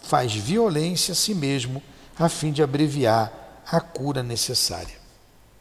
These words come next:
Que coisa, hein? Vamos parar aqui. Semana que vem a gente continua.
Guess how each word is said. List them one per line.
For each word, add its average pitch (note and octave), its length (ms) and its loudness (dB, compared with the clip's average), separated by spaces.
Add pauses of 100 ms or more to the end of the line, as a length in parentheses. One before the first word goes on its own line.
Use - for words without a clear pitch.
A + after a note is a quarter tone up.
(1040)
Que E3+ 100 -12
coisa, C3 440 0
hein? F3 100 -8 (1300)
Vamos D3+ 280 2
parar C#3 340 4
aqui. F#3 380 0 (760)
Semana E3 480 2
que D#3+ 160 0
vem D#3 460 0 (480)
a D3 100 0
gente C#3+ 360 0
continua. D3 680 0